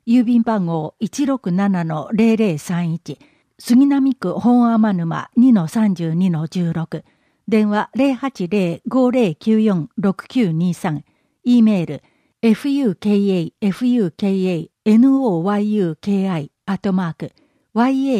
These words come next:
ーエイチオーオードットシーオードットジェーピーへ。応募者多数の場合は抽選。十四、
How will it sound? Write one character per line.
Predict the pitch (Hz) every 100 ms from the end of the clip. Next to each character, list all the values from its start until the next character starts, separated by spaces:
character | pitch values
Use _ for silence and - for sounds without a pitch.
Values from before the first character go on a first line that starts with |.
| 175
ー |
エ | -
イ | 226 220
チ | 226 220
オ |
ー |
オ | 208 202 214 190 165
ー | -
ド | 180
ッ |
ト | 175 185 170 170
シ | - 226
ー | 226
オ | 180 151
ー |
ド | 180 175
ッ |
ト | - 190 -
ジ | 196
ェ | 185
ー | -
ピ | 180 151
ー |
へ。 | 143 - _ _ _ _ _ -
応 | 269
募 | 269 285
者 | - 170
多 | 185
数 | - 226
の | 180 165
場 | 196
合 | 196 185
は | 180 -
抽 | - 180
選。 | 151 160 165 - _ _ _ _ _ _ _ _ _ _ _ _ _ _ _ _ _ _ _ -
十 | 180 277
四、 | 277 269 208 170